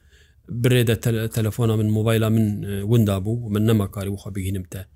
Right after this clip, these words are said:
لێ من ئەو دەشۆپاندن، گاف بە گاف. و ئەو ڕەوشی من ژ دگاند نونەرا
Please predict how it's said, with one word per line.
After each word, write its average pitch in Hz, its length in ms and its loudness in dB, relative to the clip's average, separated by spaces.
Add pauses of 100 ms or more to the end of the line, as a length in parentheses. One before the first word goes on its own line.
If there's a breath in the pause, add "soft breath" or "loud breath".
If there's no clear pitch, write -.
(140)
لێ 151 220 4
من 190 160 4
ئەو 185 140 4
دەشۆپاندن، 147 640 2 (100)
گاف 117 280 2
بە 98 100 -8
گاف. - 200 -12
و 131 120 -2
ئەو 196 160 4
ڕەوشی 202 380 4
من 214 220 6
ژ 165 120 2 (420)
دگاند 151 460 2 (220)
نونەرا 139 500 6